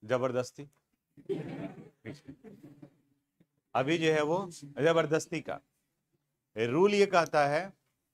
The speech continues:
कि ऑक्सीडेशन नंबर किसी भी एलिमेंट का उसके वैलेंस इलेक्ट्रॉन से ज्यादा नहीं हो सकता है। वैलेंस इलेक्ट्रॉन इलेक्ट्रॉनिक कन्फिगरेशन से पता चलेगा। आप बताओ, सल्फर का एटॉमिक नंबर कितना होता है? सिक्सटीन। कन्फिगरेशन लिखेंगे तो क्या आएगा?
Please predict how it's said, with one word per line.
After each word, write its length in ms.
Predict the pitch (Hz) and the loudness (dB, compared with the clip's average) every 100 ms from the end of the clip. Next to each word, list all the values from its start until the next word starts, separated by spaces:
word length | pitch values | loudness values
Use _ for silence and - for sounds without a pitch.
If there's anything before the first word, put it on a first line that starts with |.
| _ _ _ | _ _ _
कि 80 | 147 | 6
ऑक्सीडेशन 640 | 151 151 170 156 156 170 180 | 6 6 0 2 2 0 -2
नंबर 280 | 170 170 170 | -2 -2 -2
किसी 300 | 151 143 180 | -8 -6 -2
भी 120 | 170 | 0
एलिमेंट 380 | 165 151 165 165 | 0 0 -4 -2
का 160 | 131 113 - _ _ 127 | 0 0 -4 _ _ -6
उसके 280 | 135 - 165 | -4 0 0
वैलेंस 480 | 139 143 160 156 | 2 0 0 -4
इलेक्ट्रॉन 380 | 156 151 151 151 | -4 -2 0 -2
से 140 | 151 156 | -2 2
ज्यादा 280 | 135 135 | 4 4
नहीं 160 | 151 160 | 0 0
हो 100 | 151 | -4
सकता 320 | 147 127 98 | -6 -8 -10
है। 80 | 80 _ _ _ _ _ _ _ _ | -12 _ _ _ _ _ _ _ _
वैलेंस 480 | 101 131 135 160 156 | -2 2 2 0 -4
इलेक्ट्रॉन 420 | 165 165 160 170 - _ _ 117 | -4 -4 -6 -8 -12 _ _ -8
इलेक्ट्रॉनिक 500 | 135 139 131 147 147 | -6 -4 -4 -2 -4
कन्फिगरेशन 480 | 147 147 143 160 | -4 -2 -4 -4
से 140 | 151 160 | -8 -6
पता 200 | 156 151 | -4 -4
चलेगा। 380 | 151 151 151 151 _ _ _ _ _ _ | -4 -6 -6 -12 _ _ _ _ _ _
आप 120 | 120 | 0
बताओ, 300 | 131 147 165 160 | 0 0 0 0
सल्फर 380 | 147 135 165 | -2 -4 -4
का 160 | 147 151 | 0 2
एटॉमिक 340 | 147 151 160 | 2 -4 -4
नंबर 220 | 151 156 147 | -6 -6 -6
कितना 260 | 160 160 | -8 -4
होता 240 | 160 160 160 | -4 -2 -6
है? 140 | 156 _ _ | -6 _ _
सिक्सटीन। 760 | - 135 143 156 151 - - _ _ _ _ | -12 -10 -6 -6 -6 -10 -20 _ _ _ _
कन्फिगरेशन 600 | 143 143 143 143 139 160 | 0 0 -2 -2 -2 -2
लिखेंगे 340 | 160 156 160 160 | -6 -6 -6 -4
तो 140 | 160 | -6
क्या 180 | 156 165 | -2 0
आएगा? 240 | 156 147 | 0 -2